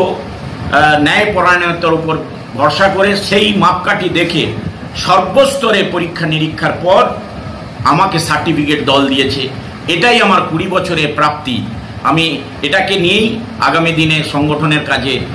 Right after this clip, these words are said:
নিজেকে আরও বিলীন করে দেব, মানুষের কল্যাণে মমতা বন্দ্যোপাধ্যায়ের আদর্শকে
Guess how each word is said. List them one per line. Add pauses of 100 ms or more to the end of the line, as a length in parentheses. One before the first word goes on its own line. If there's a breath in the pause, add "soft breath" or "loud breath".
(160)
নিজেকে (380)
আরও (100)
বিলীন (120)
করে
দেব, (440)
মানুষের
কল্যাণে (320)
মমতা (100)
বন্দ্যোপাধ্যায়ের (140)
আদর্শকে